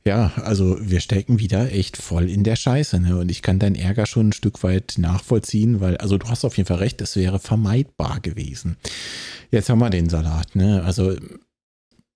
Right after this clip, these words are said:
hilft jetzt nicht auf Dauer, sich darüber zu ärgern. Es ist echt scheiße <laughs> und mir fällt echt kein anderes Wort mehr dafür ein, denn nochmal, es wäre vermeidbar gewesen, ganz klar.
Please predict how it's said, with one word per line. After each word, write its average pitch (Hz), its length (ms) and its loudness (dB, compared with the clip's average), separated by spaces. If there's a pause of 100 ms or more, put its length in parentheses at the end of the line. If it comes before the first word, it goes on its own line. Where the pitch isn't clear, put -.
(420)
hilft 120 520 0
jetzt - 500 -2
nicht - 480 0
auf 98 140 -2
Dauer, 117 420 0
sich 123 200 0
darüber 117 420 2
zu - 140 -4
ärgern. 117 600 2
Es - 140 -6
ist - 220 -4
echt - 380 -6 (180)
scheiße 131 640 0 (320)
<laughs> - 300 -14
und 113 220 2
mir 107 100 2
fällt 104 380 0
echt - 220 -2
kein 107 160 0
anderes 120 300 2
Wort 104 220 0
mehr 90 100 4
dafür - 260 0
ein, 120 220 2
denn 95 280 4 (420)
nochmal, 113 680 0 (200)
es 95 200 -2
wäre 87 220 0
vermeidbar 87 500 0
gewesen, 95 460 2
ganz - 240 0
klar. 170 300 0